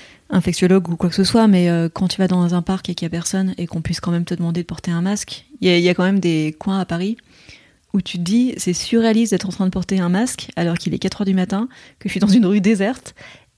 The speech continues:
et, euh, cet, euh, euh, autoritarisme, euh, de Macron en particulier et de son gouvernement en général, euh, et tous les quarante-neuf trois, je trouve ça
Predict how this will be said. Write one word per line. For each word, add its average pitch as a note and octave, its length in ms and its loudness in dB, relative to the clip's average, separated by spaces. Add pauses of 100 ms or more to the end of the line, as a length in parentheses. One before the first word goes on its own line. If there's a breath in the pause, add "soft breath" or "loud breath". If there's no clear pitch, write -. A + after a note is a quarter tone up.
et, G#3+ 220 6
euh, F3 320 4
cet, F3 380 -2
euh, D3+ 540 -2 (880 loud breath)
euh, F#2+ 100 -4
autoritarisme, G#3+ 840 0 (220)
euh, E3 580 -2
de F#3 100 2
Macron G3+ 380 2
en G3+ 80 2
particulier G3+ 540 0
et G#3 60 2
de F#3 40 -4
son F3 200 -2
gouvernement F3+ 440 4
en F#3+ 40 2
général, F3+ 520 2
euh, - 680 -2
et E3+ 180 0
tous - 120 -4
les F#3 80 2
quarante-neuf F3+ 480 -4
trois, A3 380 -2
je F#3+ 140 0
trouve G3+ 280 -2
ça A3 180 0